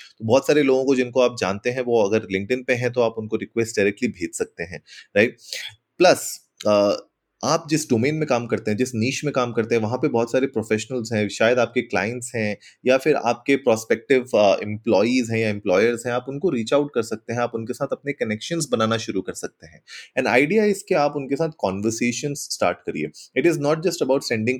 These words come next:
connection request। आप किस तरीके से उनके साथ कन्वर्सेशन रेलेवेंट रखते हैं और उस कन्वर्सेशन को आप कंटिन्यू करते हैं और एक डायरेक्शन में लेके जाते हैं, that is really important अपने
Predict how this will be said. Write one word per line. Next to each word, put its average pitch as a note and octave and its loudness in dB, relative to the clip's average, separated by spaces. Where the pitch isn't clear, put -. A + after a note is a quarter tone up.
connection G#2+ -2
request। F#2 -6
आप B2+ 0
किस D3+ 0
तरीके B2+ -2
से C#3 -4
उनके B2+ -6
साथ B2+ 0
कन्वर्सेशन A2 -4
रेलेवेंट G#2 0
रखते - -4
हैं G2+ -6
और F#3 4
उस D3 -2
कन्वर्सेशन C3 -2
को C#3+ 0
आप C3+ 2
कंटिन्यू B2 -4
करते C3+ -2
हैं C3+ -4
और D#3 2
एक D3+ -2
डायरेक्शन A2+ 2
में E3 0
लेके B2 0
जाते A2+ 0
हैं, C3+ -4
that B2 0
is C#3+ 2
really A#2 2
important A#2 -4
अपने A#2 -4